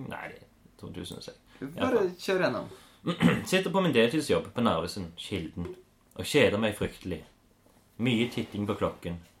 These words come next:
Speaker 1: Har jobbet her i to år nå og har økt lønnen med ti kroner i timen. Altså hundre og ti fra juni.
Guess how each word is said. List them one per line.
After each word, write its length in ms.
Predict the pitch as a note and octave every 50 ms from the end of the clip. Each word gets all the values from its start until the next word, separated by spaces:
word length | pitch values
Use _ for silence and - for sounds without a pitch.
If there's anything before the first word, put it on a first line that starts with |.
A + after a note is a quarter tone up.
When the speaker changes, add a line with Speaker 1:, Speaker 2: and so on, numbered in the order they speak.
| _ _ _ _ _ -
Speaker 1:
Har 120 | - A#2
jobbet 320 | B2 A#2 - - A2+ A2
her 100 | C3 B2+
i 80 | A#2+ A2+
to 140 | - A#2 A2+ A2
år 160 | G#2 F#2 G2 A2
nå 120 | A2 F#2+ F2
og 200 | - - F2+ F2 F#2+
har 240 | F#2+ F#2 F#2 F#2 F2 - _ _ -
økt 300 | F#2 F2 F#2 F#2 - -
lønnen 300 | F#2+ F2+ F2+ G2 F#2+ F#2
med 140 | F#2 F2 -
ti 140 | - - F#2+ F#2
kroner 340 | - - E2 D#2 - - F2+
i 60 | F2+
timen. 380 | - E2+ D#2+ D2+ D2+ E2 E2+ E2+ - _ _
Altså 420 | - - F#2+ F#2+ - F#2+ F2 E2 - - _ _ _
hundre 320 | - A2 G2+ F#2 F2 F#2+ F#2
og 60 | -
ti 160 | - G2+ F#2+ G2+ G#2 - - _ _ _ _ _ _ _ _ _ _ _ _ _ _ -
fra 220 | - - F#2 F2+
juni. 400 | F2+ E2+ E2+ F2 F#2 F#2+ F2 -